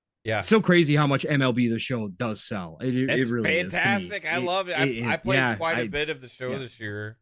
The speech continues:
Speaker 1: you know?
Speaker 2: Yeah. I know you did. You were
Speaker 1: Um,
Speaker 2: rocking and rolling. But that's your top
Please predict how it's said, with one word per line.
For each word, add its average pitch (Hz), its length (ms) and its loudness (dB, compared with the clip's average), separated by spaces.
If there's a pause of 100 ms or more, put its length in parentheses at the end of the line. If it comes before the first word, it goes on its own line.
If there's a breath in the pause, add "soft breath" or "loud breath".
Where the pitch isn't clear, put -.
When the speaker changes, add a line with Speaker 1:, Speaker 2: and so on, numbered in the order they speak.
(120)
Speaker 1:
you 113 140 -10
know? 107 120 -4
Speaker 2:
Yeah. 120 240 -2 (380)
I 143 140 4
know 190 80 8
you 240 140 6
did. 117 160 0
You - 40 2
were 165 120 8
Speaker 1:
Um, 127 80 4
Speaker 2:
rocking 131 260 0
and 123 100 0
rolling. 131 360 2 (400 loud breath)
But 190 60 6
that's 233 120 6
your 262 100 4
top 208 360 2